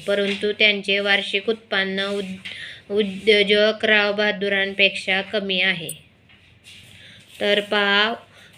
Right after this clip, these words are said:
उत्तर, उदाहरणातील संकल्पना आहे सापेक्ष दारिद्र्य.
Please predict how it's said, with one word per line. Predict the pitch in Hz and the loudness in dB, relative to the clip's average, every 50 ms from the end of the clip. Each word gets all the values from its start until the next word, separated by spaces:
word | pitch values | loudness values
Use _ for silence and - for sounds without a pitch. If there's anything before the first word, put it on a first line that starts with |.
| - - | -10 -8
उत्तर, | 220 220 214 - - 208 208 208 226 | -8 -8 -6 -2 0 2 2 2 0
उदाहरणातील | 233 226 220 233 208 214 214 208 208 208 208 202 202 - 214 | 0 -2 -2 0 2 4 4 4 4 2 0 0 0 -2 -4
संकल्पना | 208 - 240 220 214 214 - 214 208 202 196 208 202 202 202 196 196 | -4 -2 -4 -4 -4 0 2 2 2 2 0 -4 -4 0 2 2 2
आहे | 196 196 196 196 208 226 233 | 2 4 4 4 4 4 2
सापेक्ष | 226 - - 226 208 196 - - 202 202 196 196 - - - 202 202 208 220 233 226 214 | -2 -4 0 0 0 0 2 2 2 2 2 2 -2 0 2 2 2 4 2 0 2 2
दारिद्र्य. | 233 214 214 202 202 196 185 196 190 190 180 175 165 | 4 4 4 2 0 -2 -4 -4 -2 -2 -2 -2 -4